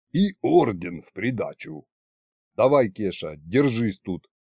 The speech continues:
кивнул я скелету и вытащил из кармана джинсов коробочку. "Эй, шмат разум, а перенеси-ка меня, Михалыча да Кощея батюшку,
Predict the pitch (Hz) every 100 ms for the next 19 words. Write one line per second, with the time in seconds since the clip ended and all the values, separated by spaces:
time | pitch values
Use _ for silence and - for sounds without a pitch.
0 | _ 117 117 127 104 98 - 101 135 247
1 | 196 208 190 185 247 147 226 196 165 143
2 | 123 - 120 123 117 104 98 190 240 190
3 | 175 - 127 120 101 87 - 82 78 _
4 | _ _ _ _ _ _ _ - 214 214
5 | 135 - 151 240 208 214 170 104 90 78
6 | - 180 240 - 254 247 233 233 - 190
7 | 127 104 139 143 101 - 240 160 131 165
8 | 180 147 120 110 104 110 127 - 98 87
9 | 80 240 240 131 - 92 85